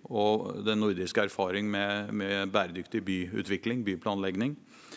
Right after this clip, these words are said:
Eh, vi har, eh, en, en betydelig, eh, videndeling, eh, i forhold til, eh,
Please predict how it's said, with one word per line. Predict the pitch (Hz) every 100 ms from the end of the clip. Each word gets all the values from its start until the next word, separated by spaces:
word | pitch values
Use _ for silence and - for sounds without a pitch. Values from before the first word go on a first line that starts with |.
| - - - - -
Eh, | 101 98 104 104 98 101
vi | 104 113
har, | 110 107 107
eh, | 107 107 98 78 - - _ _ _ - -
en, | - 107 104 104 101 104 107 101 - - - 104 107 113
en | 104
betydelig, | 104 - 104 104 107 117
eh, | 107 113 117 107 107 101 104 104
videndeling, | 110 95 92 95 92 110 113 - - 110
eh, | 107 107 104 104 - - -
i |
forhold | - 113 95 92 -
til, | 107 107 - - - - - -
eh, | 104 104 104 107 101